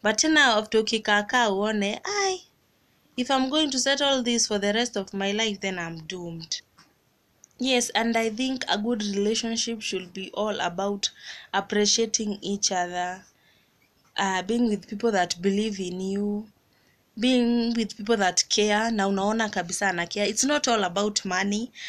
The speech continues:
ama something, but I think you should be. So that's it. I think we should stop loving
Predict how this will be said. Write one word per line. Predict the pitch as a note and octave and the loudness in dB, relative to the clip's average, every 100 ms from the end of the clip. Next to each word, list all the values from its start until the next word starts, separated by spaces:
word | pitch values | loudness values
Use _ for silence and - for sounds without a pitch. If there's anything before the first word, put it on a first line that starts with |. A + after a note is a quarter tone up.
| - - | -14 -8
ama | A3+ A#3 G3 | 0 2 2
something, | G#3+ G#3+ G#3 G3 G3+ | 2 0 0 -2 -2
but | F#3+ F3+ - | -2 -4 -6
I | F#3 | -6
think | F#3+ G#3+ G3+ | -2 -2 0
you | F#3+ | -2
should | G3 F3+ F3 | -2 -4 -6
be. | F#3+ A3+ C5+ C5+ - _ _ _ _ _ _ _ _ _ - _ _ _ _ _ | -6 -6 -10 -14 -16 _ _ _ _ _ _ _ _ _ -20 _ _ _ _ _
So | - - C#4 A#3 | -2 2 2 2
that's | G3 B3+ C4+ - - | 0 0 0 -2 -4
it. | A3+ C4+ - - - - - | -4 -4 2 2 2 -2 -6
I | G#3+ | -4
think | A3 B3+ B3 - | -2 -4 -4 -2
we | G3+ | 0
should | G3 F#3 F3+ | 0 -2 -4
stop | - - A3 G#3+ | -6 -6 -8 -8
loving | G3 F3 F3 F3 F3+ | -6 -4 -6 -10 -14